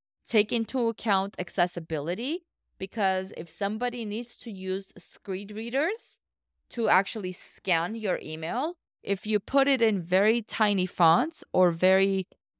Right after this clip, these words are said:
uh, low contrast colors or similar to the background color, it's not going to get picked up by the screen reader. So accessibility is important in this case as well. The other,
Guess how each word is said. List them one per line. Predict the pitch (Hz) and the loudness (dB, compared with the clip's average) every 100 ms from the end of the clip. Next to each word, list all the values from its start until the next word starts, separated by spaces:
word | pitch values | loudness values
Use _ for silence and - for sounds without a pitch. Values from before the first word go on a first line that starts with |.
| - | 2
uh, | 175 170 | 4 6
low | 170 170 185 220 | 4 4 4 4
contrast | - 214 196 220 196 - - | 2 2 2 2 2 0 -10
colors | - 208 208 214 349 - - | 2 4 4 2 0 -2 -6
or | 160 | -4
similar | 175 196 185 180 196 | -2 -2 0 0 -2
to | - | -4
the | 175 | -4
background | 170 151 - 185 190 - | 2 2 2 0 -2 -2
color, | 254 247 254 277 _ _ _ | 2 4 4 2 _ _ _
it's | - 196 - | -6 -4 -2
not | 208 190 202 | 4 6 4
going | - 196 190 | 2 0 0
to | 196 | 2
get | 180 160 | 2 2
picked | - 165 - | -2 -2 2
up | 160 - | 0 2
by | 165 | 0
the | 156 160 | 0 -6
screen | - - 165 156 | -6 -4 -2 -2
reader. | 151 139 78 | -2 -4 -6
So | - - | -2 0
accessibility | 165 - 233 226 214 196 190 180 175 170 | -2 0 0 0 0 0 2 2 0 -2
is | 170 170 | -4 -2
important | 170 - 151 - 147 - | -6 -2 -2 -2 -6 -4
in | 151 | -8
this | 147 139 - | -4 -6 -4
case | 151 147 - | -4 -2 0
as | 196 208 | 0 2
well. | 190 - - _ - 196 | 2 2 -2 _ -10 6
The | 233 240 - | 8 8 8
other, | 381 508 285 | 8 8 6